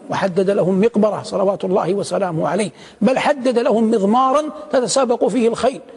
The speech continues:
وجعل الخيل قسمين: خيل مضمرة وخيل غير مضمرة،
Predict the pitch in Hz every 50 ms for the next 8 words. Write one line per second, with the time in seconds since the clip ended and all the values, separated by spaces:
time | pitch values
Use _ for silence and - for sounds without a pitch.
0 | - - - - - - - 190 147 233 - 196 196 196 185 147 - 208 220 196
1 | 196 190 - 170 - - 190 214 208 180 151 - 180 190 185 190 185 180 220 233
2 | 214 214 208 202 185 190 - 170 202 208 202 190 208 226 220 214 214 247 254 233
3 | 262 285 302 -